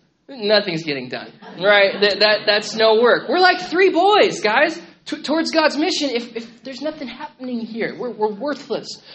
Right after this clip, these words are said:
We're not helpful to the cause. Compassion for the lost is required. And the whole point of this section right here is gonna say, "I've got compassion, proclaiming the good news, signs accompanying it. This is how I feel."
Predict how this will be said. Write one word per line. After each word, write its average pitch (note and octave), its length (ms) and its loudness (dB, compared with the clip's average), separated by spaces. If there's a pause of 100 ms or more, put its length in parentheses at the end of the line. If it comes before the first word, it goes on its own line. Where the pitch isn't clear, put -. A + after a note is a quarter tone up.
(100)
We're G#3+ 120 4
not C4+ 200 4
helpful A3+ 640 2 (280)
to A#3+ 100 -2
the G#3 100 -4
cause. A3+ 560 -2 (200)
Compassion A3 760 -2
for C#4+ 300 -4
the A3+ 80 2
lost C3+ 520 -4 (440)
is D4 180 2
required. C4 720 4 (260)
And B3 300 2
the A3 40 4
whole F#4 320 4
point F4 280 -2
of G#3 160 -10
this F#4 300 -6
section G#3 340 -8
right G#3 220 -6
here C4 160 -6
is A#3+ 100 -10
gonna G#3+ 160 -10
say, A#3 480 -2 (160)
"I've - 60 -20
got F3 180 -6
compassion, B3 560 -2
proclaiming B3+ 400 -6
the A3+ 80 2
good G#3 200 -2
news, B3 400 -4
signs A#3 300 -4
accompanying A#3+ 600 -4
it. A3+ 180 -2 (140)
This A#3+ 180 -6
is A#3 120 -12
how A3 180 2
I G3+ 140 4
feel." A#3 460 -4